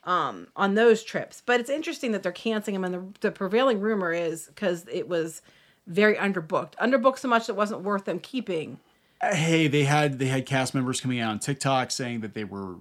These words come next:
Speaker 2: gone, um, and that basically they were saying, "Hey, this, this kind of failed. Uh, sorry it failed, and good luck to the rest of you." And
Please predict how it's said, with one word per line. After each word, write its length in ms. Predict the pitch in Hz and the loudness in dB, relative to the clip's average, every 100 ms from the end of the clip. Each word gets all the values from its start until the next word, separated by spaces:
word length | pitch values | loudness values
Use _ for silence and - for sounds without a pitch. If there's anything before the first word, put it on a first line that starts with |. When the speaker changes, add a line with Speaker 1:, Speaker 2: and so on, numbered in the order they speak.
| - | -8
Speaker 2:
gone, 520 | - 139 170 185 185 156 _ _ - | 0 4 6 4 0 -4 _ _ -2
um, 600 | 123 113 107 104 104 - | 2 4 4 2 -2 -2
and 240 | 123 117 | -2 0
that 400 | 117 113 - 123 | -2 -4 -10 -4
basically 400 | 135 139 143 135 | 0 0 0 -2
they 140 | 120 117 | -2 -2
were 80 | |
saying, 240 | 113 123 113 | -2 -2 -2
"Hey, 180 | 113 123 | 0 0
this, 220 | 117 - | 0 -2
this 220 | - 104 | -2 -4
kind 240 | - 120 110 | -2 -2 -4
of 60 | |
failed. 600 | - 127 139 147 151 143 - | -4 0 2 0 -2 -8 -6
Uh, 420 | 113 107 107 110 | -2 0 0 0
sorry 320 | 107 123 131 | -2 0 0
it 80 | - | -2
failed, 420 | - 135 135 135 | -4 0 0 0
and 200 | 113 113 | -2 -2
good 120 | 113 | -2
luck 200 | 113 117 | -4 -4
to 60 | - | -6
the 60 | 104 | -6
rest 280 | 117 127 135 | -4 -2 -2
of 80 | |
you." 320 | 127 127 131 120 | 0 0 0 0
And 240 | 104 | -2